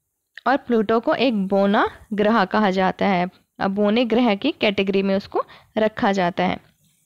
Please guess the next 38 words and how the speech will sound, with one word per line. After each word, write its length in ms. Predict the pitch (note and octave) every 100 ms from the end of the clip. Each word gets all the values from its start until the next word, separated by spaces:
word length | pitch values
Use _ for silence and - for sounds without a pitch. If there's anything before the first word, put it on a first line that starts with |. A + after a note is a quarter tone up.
| _ _ _ _ _ _ _ _ _ _ _ _ _ _ _ _ _ _ _ _ - _ _ _ - _ _ D3 _ _ _ _ _ _ - _ - - _ _
अब 100 | G#3+
बात 320 | G3 G#3+ C4+
करते 300 | - D#4+ D4+
हैं 200 | D#4 D#4+
हमारे 420 | C#4+ A#3 A3+ G3+ C4
प्लैनेट 400 | C#4 C4 C#4 B3
जिस 180 | A#3
पे 120 | - B3+
हम 200 | A#3+ A3+
रहते 340 | A3 A3+ B3+
हैं, 160 | C4 D#4+ - - _ _
पृथ्वी 380 | A#3+ B3 - C#4+
की, 240 | D4+ E4+ - -
अर्थ 240 | A3 B3
की। 220 | - D#4+ E4+ _ - -
उससे 220 | C4 -
पहले 300 | D4+ D4+ D4+
हम 200 | D4+ D4
यहाँ 180 | C#4+ C4+ C4
पर 80 | C#4
एक 160 | A#3
बॉक्स 300 | A3 A#3 -
में 60 | B3
जो 100 | B3+
इंपॉर्टेंट 500 | A3+ A3+ A#3 B3+ B3+
पॉइंट 300 | A#3+ A#3+ A3+
दिए 180 | A#3 A3+
गए 120 | A#3
हैं 160 | C4+ -
उनको 280 | G#3+ G3+ G#3+
डिस्कस 380 | G3+ - A3
कर 160 | - A3
लेते 300 | A3 G#3+ A#3
हैं। 120 | C#4 - - - - - _
क्या 160 | C#4+ D4+
आप 80 | C#4
जानते 440 | A#3+ G3+ A3 A#3+
हैं 200 | D4+ F4+